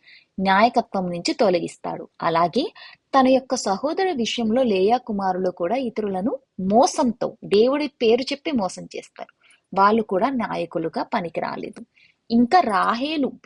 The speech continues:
యొక్క మొదటి కుమారుడైన యాసోపును ఆయన, ఆ, రూబేలు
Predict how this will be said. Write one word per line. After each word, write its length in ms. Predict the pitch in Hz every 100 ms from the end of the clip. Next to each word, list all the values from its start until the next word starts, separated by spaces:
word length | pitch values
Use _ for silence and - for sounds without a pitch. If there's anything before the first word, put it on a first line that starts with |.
| 190
యొక్క 280 | 196 - -
మొదటి 440 | 240 190 180 240
కుమారుడైన 640 | 311 247 214 202 202 196 190
యాసోపును 720 | 175 165 180 - 180 - - _ _ _ _ _ _ 196
ఆయన, 440 | 190 175 160 165 - _ _ _ _ _ _ _ _ _ _ 180
ఆ, 460 | 185 185 180 170 - _ _ _ _ _ _ _ _ -
రూబేలు 560 | 185 202 226 277 269